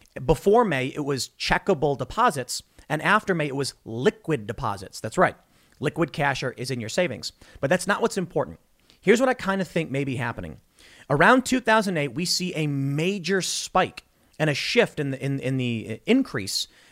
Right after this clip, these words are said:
in the M one money supply. We know that Barack Obama did that economic stimulus. It would seem that something really bad happened on, I, we all know, is the economic crisis, which led to a massive increase in the money supply,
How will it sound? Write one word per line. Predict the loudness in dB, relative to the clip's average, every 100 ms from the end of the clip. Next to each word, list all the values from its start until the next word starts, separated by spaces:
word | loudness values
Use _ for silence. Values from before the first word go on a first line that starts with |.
| -2
in | 0 2
the | 0
M | -2 0
one | 0 0
money | 0 -2
supply. | -6 -4 -4
We | -4 -2
know | 0
that | 0 -2
Barack | -4 -2 0
Obama | 0 0
did | -6
that | -6
economic | -6 -6 -6 -6
stimulus. | -4 -2 -2 -4 -8 -14 _ _ _ -2
It |
would | 0 0
seem | 0 0
that | 0
something | 0 0 0 -2 -2
really | 0 -2
bad | 0 -2 0
happened | -2 -2 -2 -6 -8 _ _
on, | -2 0 0 -2 -6 _ -20 -20 -18 -10
I, | -10 -10
we | -4 2
all | 4
know, | 4 0 2 2
is | 2
the | -2
economic | -4 -6 -6
crisis, | -6 -4 -4 -6 -8 _ -20 -20 -6 2
which | 2 2
led | 2 4 4 0
to | 0
a |
massive | 0 -2 -4 -6 -6
increase | -6 -6
in | -4
the | 0
money | 0
supply, | 0 -4 -2 -2 -2